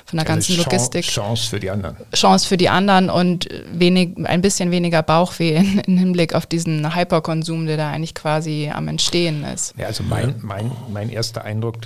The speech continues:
Speaker 2: war wirklich, braucht's das auch noch?
Speaker 3: Ich möchte euch aber nur erinnern an Konzepte wie Primark und T K Maxx, die eigentlich auf der physischen Fläche genau diese Discount-Strategie dir vorleben.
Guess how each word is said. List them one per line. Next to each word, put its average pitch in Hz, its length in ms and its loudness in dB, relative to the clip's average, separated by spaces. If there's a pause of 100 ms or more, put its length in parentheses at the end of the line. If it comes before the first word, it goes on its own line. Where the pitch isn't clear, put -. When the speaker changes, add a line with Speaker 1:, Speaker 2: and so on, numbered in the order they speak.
(120)
Speaker 2:
war 85 180 -10
wirklich, 95 420 -8 (140)
braucht's - 440 -6
das - 160 -2
auch - 120 -2
noch? - 180 -4 (420)
Speaker 3:
Ich - 200 -6
möchte 123 420 0 (340)
euch - 240 0
aber 98 180 2
nur 101 260 4
erinnern 107 520 2
an 95 380 2
Konzepte 95 500 0
wie 92 80 2
Primark 120 560 0 (320)
und 110 180 0
T - 160 2
K - 160 2
Maxx, - 360 0 (360)
die 101 120 2
eigentlich 98 400 2
auf 101 80 0
der 98 140 2
physischen 113 460 4
Fläche - 320 2
genau 101 320 2
diese 104 260 2
Discount-Strategie 107 840 0
dir 101 160 2
vorleben. 127 480 -2